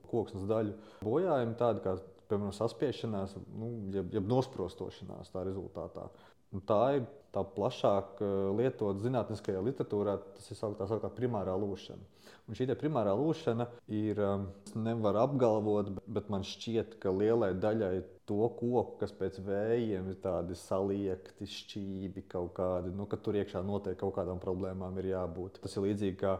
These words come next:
ja mēs paņemtu zīmolu, teiksim, viņu locītu. Nu, nekas tur, nekāda krakšņa, nekas nav, viņš atgriežas iepriekšējā, teiksim, savā izmēra formā,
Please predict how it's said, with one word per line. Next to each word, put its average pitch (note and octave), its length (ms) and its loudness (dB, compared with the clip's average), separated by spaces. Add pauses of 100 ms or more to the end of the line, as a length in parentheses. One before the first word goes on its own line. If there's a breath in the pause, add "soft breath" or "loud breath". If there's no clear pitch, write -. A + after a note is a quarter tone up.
(160)
ja G#2 80 -2
mēs F#2+ 260 -2
paņemtu F#2+ 400 -4
zīmolu, G2+ 540 -2
teiksim, F#2+ 260 -6
viņu F#2+ 160 -4
locītu. G#2 640 -2 (220)
Nu, C3+ 80 0
nekas B2 320 2
tur, A2 120 -6
nekāda G#2+ 280 0
krakšņa, - 400 0
nekas G#2+ 180 -8
nav, B2+ 220 0
viņš G#2 160 2
atgriežas G#2 400 4
iepriekšējā, F#2+ 500 0
teiksim, - 300 -8
savā G#2 240 0
izmēra G#2 480 -2 (480)
formā, A2 380 6